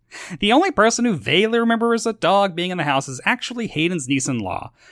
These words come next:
who visited the house frequently in the seventies. While she doesn't believe the basset hound thing,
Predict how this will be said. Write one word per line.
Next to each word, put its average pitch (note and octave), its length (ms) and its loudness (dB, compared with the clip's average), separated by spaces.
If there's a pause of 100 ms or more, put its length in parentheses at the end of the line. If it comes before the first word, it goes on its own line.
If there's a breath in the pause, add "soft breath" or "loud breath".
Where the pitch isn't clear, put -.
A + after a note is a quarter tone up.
(120)
who C#4+ 180 4
visited F4 340 0
the A#3+ 100 -2
house A3+ 180 0
frequently F3+ 760 -6
in C#3 180 -6
the D3 100 -4
seventies. G#2+ 580 -8 (280)
While F3 120 0
she E3+ 140 -4
doesn't F3+ 260 2
believe C3+ 340 -2
the G2 140 -10 (140)
basset C3+ 360 -2
hound F#2 280 -16
thing, G2 360 -8